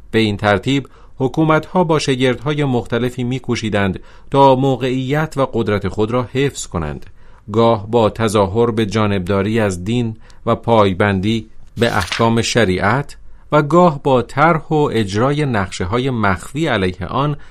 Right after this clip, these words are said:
و در نهایت مبارزهٔ مستقیم بر ضد دین و دینداران.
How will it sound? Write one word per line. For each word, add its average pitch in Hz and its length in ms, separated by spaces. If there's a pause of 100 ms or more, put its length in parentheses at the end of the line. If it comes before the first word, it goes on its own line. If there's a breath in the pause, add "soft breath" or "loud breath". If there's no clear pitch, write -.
(160 loud breath)
و 107 100
در 90 260
نهایت 90 600
مبارزهٔ 95 720
مستقیم 127 800
بر 117 200
ضد 95 580
دین 151 260
و 143 100
دینداران. 87 640